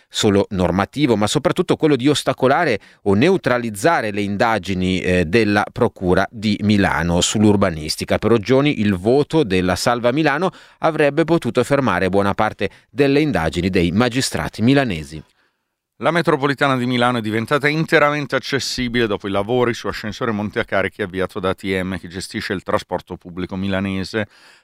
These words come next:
Speaker 2: Per l'azienda si tratta di un risultato raggiunto in tempo utile per i Giochi Olimpici e Paralimpici. A T M comunica che in questi giorni sono tornati in funzione quarantatré nuovi ascensori e ventotto montascale sulle prime due linee della metropolitana,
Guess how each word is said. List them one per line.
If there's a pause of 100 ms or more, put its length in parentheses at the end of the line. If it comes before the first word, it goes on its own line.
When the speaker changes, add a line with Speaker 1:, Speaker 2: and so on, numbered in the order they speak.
Speaker 2:
Per
l'azienda
si
tratta
di
un
risultato
raggiunto
in
tempo
utile
per
i
Giochi
Olimpici
e
Paralimpici. (340)
A
T
M
comunica
che
in
questi
giorni
sono
tornati
in
funzione
quarantatré
nuovi
ascensori
e
ventotto
montascale
sulle
prime
due
linee
della
metropolitana,